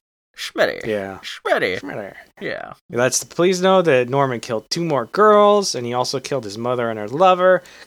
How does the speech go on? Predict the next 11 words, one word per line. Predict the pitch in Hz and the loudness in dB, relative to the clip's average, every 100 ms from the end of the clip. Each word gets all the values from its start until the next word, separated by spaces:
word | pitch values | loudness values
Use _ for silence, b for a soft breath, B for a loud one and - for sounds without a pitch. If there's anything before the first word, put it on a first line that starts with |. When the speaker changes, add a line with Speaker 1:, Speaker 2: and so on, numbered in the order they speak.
| _ | _
Speaker 2:
'cause | 135 | -10
he | 123 | -4
couldn't | 135 143 | -2 -2
stand | 131 - 139 | -2 -4 -4
his | 117 131 | -4 2
mother | 170 175 | 4 4
having | 135 160 139 | 2 0 0
somebody | - 175 143 | 0 2 2
else | 156 160 | 2 2
besides | - - 147 117 | 0 -2 0 0
Norman." | 139 190 113 | 2 2 0